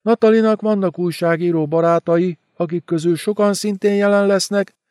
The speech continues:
de megkérte őket, hogy tartsák tiszteletben az esemény családias jellegét.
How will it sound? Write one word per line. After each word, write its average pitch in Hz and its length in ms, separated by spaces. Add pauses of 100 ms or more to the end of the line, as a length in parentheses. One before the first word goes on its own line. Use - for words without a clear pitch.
(260)
de 185 140
megkérte 190 600
őket, 190 580
hogy 165 160
tartsák 175 500
tiszteletben 180 560
az 175 140
esemény 180 420
családias 170 600
jellegét. 151 680